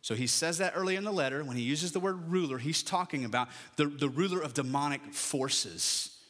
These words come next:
darkness, fallenness, brokenness. At the end of the letter in Ephesians six, when he's talking about our battle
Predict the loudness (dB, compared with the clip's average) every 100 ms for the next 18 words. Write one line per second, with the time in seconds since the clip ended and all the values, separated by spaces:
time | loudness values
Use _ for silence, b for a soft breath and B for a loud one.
0 | B B B B B B B B B -2
1 | 2 2 0 -6 -8 -2 0 -2 -6 -4
2 | 0 0 0 0 0 -4 -8 -2 0 0
3 | -6 -6 -2 -2 -2 -10 -12 -6 -4 -4
4 | -6 B B B B B B -2 0 -2
5 | -4 0 2 2 0 0 0 0 0 0
6 | -2 -2 0 2 2 2 0 -2 0 0
7 | 0 0 0 -2 0 -2 0 0 0 0
8 | 2 2 0